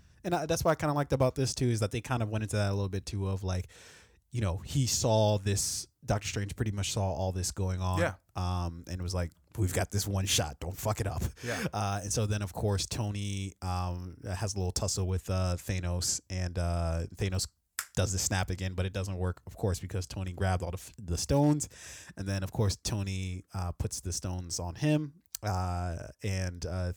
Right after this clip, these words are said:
Speaker 1: Thanos, uh, before he snapped, he says, "I am inevitable." And then, of course, Tony, uh, knowing that he has the stones, goes,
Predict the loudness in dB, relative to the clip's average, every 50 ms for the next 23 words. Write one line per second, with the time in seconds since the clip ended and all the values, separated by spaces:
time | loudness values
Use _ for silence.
0 | -2 -2 0 0 0 0 0 -2 -4 -4 -10 _ -6 -4 -2 -2 -2 -2 -2 -4
1 | -4 -6 -10 _ _ _ -4 -4 -4 -2 0 2 2 2 2 2 0 -2 -2 -2
2 | 0 0 0 0 -2 -4 -2 -2 -2 -2 -4 -6 -10 _ -10 -8 -8 -8 -8 -8
3 | -10 -12 -8 -4 -4 -2 -2 -2 -4 -4 -6 -8 -10 -12 -12 -16 -20 -20 -20 -20
4 | -20 -20 -10 _ -4 -2 -2 -2 -2 -4 -4 -2 0 0 2 0 -2 -4 -4 -2
5 | 0 0 0 0 -2 -2 -4 -4 -6 -8 -10 _ _ -6 -4 -2 -2 -2 -2 -2
6 | -2 -4 -4 -6 -8 -10 -14 -14 -10 -4 0 2 2 4 4 4 2 2 2 2
7 | 2 2 4 4 4 2 2 0 0 0 0 0 0 0 0 2 0 -2 -4